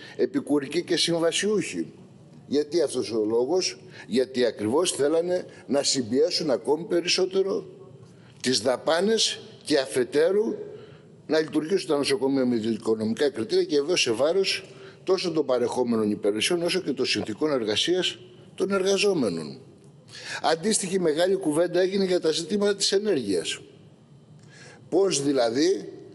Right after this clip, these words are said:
στο τι μέτρα θα πάρθουν για να ανακουφίσουνε, χωρίς να εντο-, να επικεντρώνουν στις αιτίες για τις οποίες υπάρχουν αυτές οι συνθήκες εκτεταμένης ενεργειακής φτώχειας και πανάκριβης ενέργειας.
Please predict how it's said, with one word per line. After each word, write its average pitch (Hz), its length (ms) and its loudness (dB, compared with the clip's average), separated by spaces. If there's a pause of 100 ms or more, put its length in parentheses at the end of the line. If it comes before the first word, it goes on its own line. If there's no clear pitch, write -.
(400)
στο 135 200 0
τι 196 180 0
μέτρα 196 280 2
θα 156 140 2
πάρθουν 208 300 0
για 185 180 2
να 180 80 2
ανακουφίσουνε, 160 920 0
χωρίς 170 400 0
να 165 120 2
εντο-, 135 260 0 (240)
να 120 140 2
επικεντρώνουν 117 760 0
στις 127 300 0
αιτίες 170 640 0 (380)
για 135 160 2
τις 135 200 0
οποίες 139 400 2
υπάρχουν 135 400 -2
αυτές 131 300 0
οι - 40 2
συνθήκες 131 680 0 (440)
εκτεταμένης 160 840 2
ενεργειακής 143 580 0
φτώχειας 185 340 0
και 160 160 0
πανάκριβης 196 960 0 (360)
ενέργειας. 156 800 2